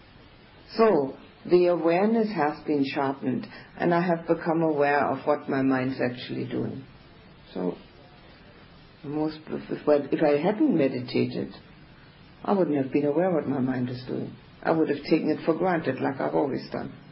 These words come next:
And then, not only that,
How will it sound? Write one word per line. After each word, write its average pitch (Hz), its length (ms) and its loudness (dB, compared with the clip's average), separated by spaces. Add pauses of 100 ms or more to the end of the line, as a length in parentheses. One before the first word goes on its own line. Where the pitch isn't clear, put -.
(680)
And 180 240 6
then, 294 500 4 (240)
not 240 200 2
only 214 260 2
that, 180 320 0